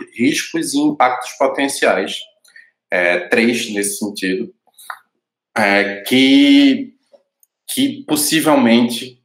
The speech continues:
é, poderiam acontecer na, nessa implementação de inteligência artificial no sim. Então, um primeiro risco,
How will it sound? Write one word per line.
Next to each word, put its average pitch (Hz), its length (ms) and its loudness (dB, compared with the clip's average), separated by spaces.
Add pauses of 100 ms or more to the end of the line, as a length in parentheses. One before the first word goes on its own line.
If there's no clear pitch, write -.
(160)
é, 92 560 -2 (240)
poderiam 107 960 -2
acontecer 98 1040 -2 (180)
na, 98 540 0
nessa 101 240 0
implementação 104 720 -2
de 98 140 -6
inteligência 95 420 -6
artificial - 580 -2
no 98 140 -2
sim. 78 500 -4 (760)
Então, 113 120 2
um 135 120 4
primeiro 151 420 6
risco, 147 680 4